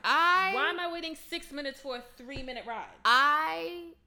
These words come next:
Speaker 1: cannot stand that, 'cause now, like, Uber before you could cancel it.
Speaker 2: Yes.
Speaker 1: And now Uber's like, "Nah, sis, we
Speaker 2: You
Speaker 1: gonna
Speaker 2: gotta
Speaker 1: have to
Speaker 2: pay that
Speaker 1: charge you."
Speaker 2: five dollars.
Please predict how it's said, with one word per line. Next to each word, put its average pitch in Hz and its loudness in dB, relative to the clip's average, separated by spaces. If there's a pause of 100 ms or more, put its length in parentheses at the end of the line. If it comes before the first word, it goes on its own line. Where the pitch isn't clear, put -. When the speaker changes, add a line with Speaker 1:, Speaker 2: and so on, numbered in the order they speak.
Speaker 1:
cannot 214 -8
stand 220 -8
that, 185 -8
'cause 202 -10
now, 262 0
like, 220 -6
Uber 330 -8
before 294 -8
you 254 -10
could 233 -10
cancel 202 -10
it. 113 -14
Speaker 2:
Yes. 208 -8
Speaker 1:
And 220 -2
now 233 2
Uber's 226 -4
like, 202 -4
"Nah, 196 -6
sis, 180 -14
we 220 -16
Speaker 2:
You 220 -18
Speaker 1:
gonna 226 -2
Speaker 2:
gotta 220 -2
Speaker 1:
have 226 -10
to 240 -6
Speaker 2:
pay 226 -4
that 202 -2
Speaker 1:
charge 208 2
you." 208 0
Speaker 2:
five 185 0
dollars. 165 -6